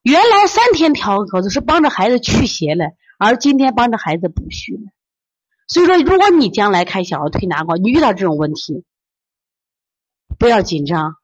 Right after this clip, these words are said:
有些病就是三天，有些病就是九天到十天，甚至还会更长。所以说，希望我们的妈妈听了这个课以后，在饮食上注意，不要让孩-，伤了孩子的脾胃。希望我们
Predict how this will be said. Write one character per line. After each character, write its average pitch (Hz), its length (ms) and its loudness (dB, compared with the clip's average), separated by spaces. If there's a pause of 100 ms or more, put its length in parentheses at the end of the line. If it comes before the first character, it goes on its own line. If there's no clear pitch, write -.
(1200)
有 302 180 4
些 427 240 2
病 339 220 4
就 262 120 2
是 196 120 -2
三 190 240 0
天， 180 140 0
有 170 60 0
些 220 160 0
病 196 140 0
就 285 160 -2
是 185 100 -6
九 - 180 -8
天 - 120 -18
到 160 100 -14
十 - 200 -12
天， - 260 -20 (120)
甚 240 220 -4
至 185 60 -2
还 180 140 -6
会 185 120 -4
更 175 220 -6
长。 - 120 -14 (760)
所 240 140 -4
以 233 100 0
说， - 360 -2 (600)
希 359 320 0
望 277 240 4
我 175 100 2
们 240 120 2
的 254 100 2
妈 330 280 4
妈 214 160 2
听 208 220 -4
了 269 80 0
这 170 100 0
个 160 120 0
课 180 200 -4
以 143 120 -4
后， 160 260 -6
在 196 160 -2
饮 160 240 -2
食 170 160 -6
上 147 220 -6
注 - 200 -2
意， 151 200 -6 (280)
不 - 80 -4
要 180 160 0
让 160 160 -2
孩-， 139 240 -8
伤 196 240 -2
了 175 80 0
孩 151 220 -8
子 180 60 -16
的 151 120 -8
脾 - 220 -6
胃。 - 200 -10 (340)
希 - 200 0
望 370 200 4
我 175 180 2
们 170 320 -2